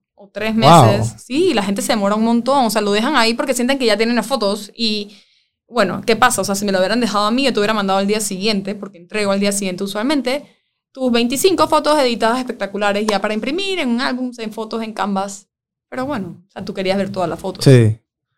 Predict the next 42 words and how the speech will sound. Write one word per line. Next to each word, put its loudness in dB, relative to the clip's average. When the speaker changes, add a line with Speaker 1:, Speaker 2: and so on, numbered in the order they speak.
Speaker 2:
¿Cómo, 8
Speaker 1:
Así 4
que -10
sí. -8
Speaker 2:
cómo 6
haces 6
el 6
tema? 2
Cuéntame 2
esta 0
vaina 2
del, 2
del, 2
del -2
curso 4
de 6
fotografía. 2
Speaker 1:
Sí, -20
Speaker 2:
O -20
Speaker 1:
claro. 4
Speaker 2:
sea, 4
eso, 6
eso 4
llega 6
a 4
raíz 4
de 8
pandemia. 6
¿Tú 0
lo 2
arrancaste, 4
me 8
imagino 6
que 4
en 6
pandemia 4
o 0
Speaker 1:
Full. 2
Speaker 2:
antes? 0
Speaker 1:
No, -4
full. -8
El, -4